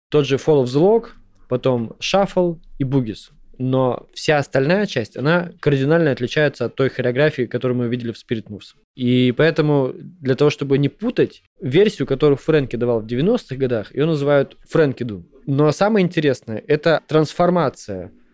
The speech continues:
классической Трэнки Ду под влиянием неклассической Фрэнки Ду. Значит, там есть в начале движения, я не знаю, как их назвать, но, в общем, там не-, добавились некоторые хлопки, и там ещё шушайн добавилось движение, которого не было,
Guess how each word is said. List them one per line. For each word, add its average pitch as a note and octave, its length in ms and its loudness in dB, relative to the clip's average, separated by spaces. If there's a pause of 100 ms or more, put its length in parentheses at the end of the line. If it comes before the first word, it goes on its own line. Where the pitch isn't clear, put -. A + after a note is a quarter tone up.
(260)
классической D3+ 480 -2
Трэнки D3 340 0
Ду G#3 180 2
под C#3 200 -6
влиянием D3 440 2
неклассической C#3+ 540 -4
Фрэнки C#3 360 0
Ду. A2+ 320 -6
Значит, C#3 360 -2
там E3+ 160 4
есть D#3+ 180 0
в - 20 -8
начале C#3+ 320 2
движения, D3+ 600 2 (140)
я C3+ 200 0
не C#3 100 2
знаю, A2 280 -4
как - 180 -10
их - 100 -14
назвать, D#3+ 440 0
но, C3 160 0
в - 20 4
общем, C#3 240 -4
там C#3 320 0
не-, D3 160 0
добавились C#3 640 0
некоторые B2+ 560 -2 (180)
хлопки, G3 720 0
и G#3 280 -8
там D3 180 2
ещё C#3 220 0
шушайн B2+ 580 0
добавилось G#2 420 -4
движение, C#3+ 440 0
которого C3+ 300 2
не B2+ 140 2
было, G#2 320 -4